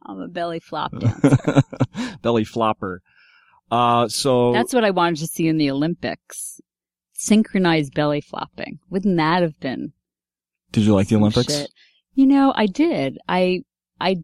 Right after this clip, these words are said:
Speaker 1: didn't, like, sit down to watch it at any point, but if I was, like, trying to fall asleep or
Speaker 2: <laughs>
Speaker 1: just putting on my makeup, or I would have it on in the back and I would watch.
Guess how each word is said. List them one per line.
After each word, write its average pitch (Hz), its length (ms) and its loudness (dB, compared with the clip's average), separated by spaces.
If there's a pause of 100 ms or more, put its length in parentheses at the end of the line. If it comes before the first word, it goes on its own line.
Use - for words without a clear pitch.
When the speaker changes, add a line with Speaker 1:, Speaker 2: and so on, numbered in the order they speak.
(180)
Speaker 1:
didn't, 226 280 4
like, - 220 2
sit - 340 -2
down 165 340 4
to 190 120 -6
watch 185 360 -2
it 240 120 -2
at 254 100 0
any 254 240 0
point, 269 380 -2
but 190 120 0
if 180 140 0
I 165 140 0
was, 160 260 -4
like, 147 220 -4 (360)
trying 151 220 -4
to 151 60 -4
fall 135 180 -10
asleep 156 720 -4
or - 300 -8
Speaker 2:
<laughs> - 20 4
Speaker 1:
just 135 300 0 (200)
putting 165 220 2
on 143 80 0
my 135 120 -2
makeup, 156 720 -2
or - 100 -6
I 156 140 0
would 156 100 -2
have 156 220 4
it 143 80 2
on 139 160 0
in 139 80 -2
the 135 40 -8
back - 360 -8
and - 100 -6
I - 60 -8
would - 160 -10
watch. 147 500 -10